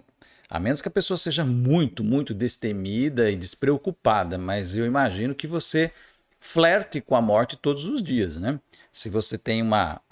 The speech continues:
intensidade nisso que você faz. Então, este Mercúrio aqui, ele deu condições de destaque, porque ele tá sendo regido por um planeta que tá lá em cima no céu. Mas às custas de algo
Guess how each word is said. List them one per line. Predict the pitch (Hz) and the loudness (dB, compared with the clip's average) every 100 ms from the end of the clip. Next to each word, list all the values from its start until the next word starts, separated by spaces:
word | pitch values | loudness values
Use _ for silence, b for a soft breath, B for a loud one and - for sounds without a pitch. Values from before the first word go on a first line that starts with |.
| - | -6
intensidade | 120 - 131 - 110 87 107 98 | -4 0 2 2 0 4 4 2
nisso | 101 95 - | -2 -6 -8
que | |
você | 98 95 107 | -6 -4 -4
faz. | - 78 - - _ b b b b | -4 -8 -8 -14 _ b b b b
Então, | 113 - 226 - | -2 2 2 2
este | 185 - | 0 0
Mercúrio | 214 208 - 131 120 | 0 0 0 0 2
aqui, | 104 - 196 131 - _ - | 0 0 -2 -2 -6 _ -4
ele | 147 | -4
deu | 190 147 208 | 0 2 4
condições | 214 165 120 - 123 107 | 4 0 0 -2 -2 -2
de | 95 | -4
destaque, | 87 95 - 92 82 92 | -6 -6 -2 -2 -2 -8
porque | - 98 117 110 | -14 -8 -4 -4
ele | 117 110 117 | -2 -2 -2
tá | - 151 170 | 2 2 2
sendo | - 117 | -4 -4
regido | 107 92 110 151 | -6 -6 -6 -8
por | - 127 | -8 -6
um | 120 | -4
planeta | 110 117 139 | -2 -4 -6
que | - | -4
tá | 143 | -2
lá | 151 | 0
em | 202 | -2
cima | - - 175 165 98 | -2 -2 -2 -4 -4
no | 92 | -6
céu. | - 87 71 _ _ b b b b | -6 -6 -6 _ _ b b b b
Mas | 147 147 131 165 208 196 | 0 2 4 4 2 2
às | 180 - | 0 -2
custas | - 135 165 - 240 190 | -2 -2 -2 -2 -6 -2
de | 165 | 2
algo | 107 113 139 202 | 4 4 2 -2